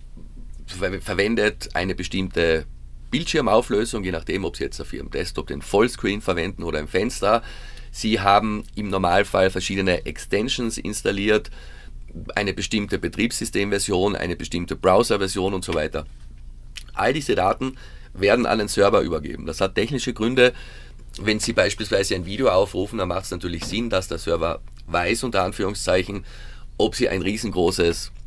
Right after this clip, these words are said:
U-H-D-Display haben oder ein kleines Smartphone, um den Inhalt in der entsprechenden Größe dann auch wiedergeben zu können. Allein, man möchte meinen, es gibt natürlich Millionen oder Milliarden Computer und Geräte auf der Welt,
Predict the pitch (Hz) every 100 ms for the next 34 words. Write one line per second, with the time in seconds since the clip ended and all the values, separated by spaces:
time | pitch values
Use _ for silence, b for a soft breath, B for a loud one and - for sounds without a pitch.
0 | - - 143 123 104 113 113 - 104 95
1 | 87 104 95 87 85 82 90 85 82 92
2 | 101 - 123 123 B B B B - 117
3 | 135 104 85 117 104 101 - - - -
4 | - - - - 107 101 92 - 92 98
5 | 98 90 80 90 90 90 80 82 87 107
6 | 82 80 80 - 73 71 78 B B B
7 | B B B B - - - - 113 104
8 | 120 160 113 104 98 - 104 95 107 104
9 | 90 95 - 85 90 85 78 - - -
10 | - 87 90 67 110 107 95 - - 82
11 | 82 78 - 82 82 87 104 92 - 85
12 | 82 104 - 95 92 87 107 92 90 87
13 | 82 110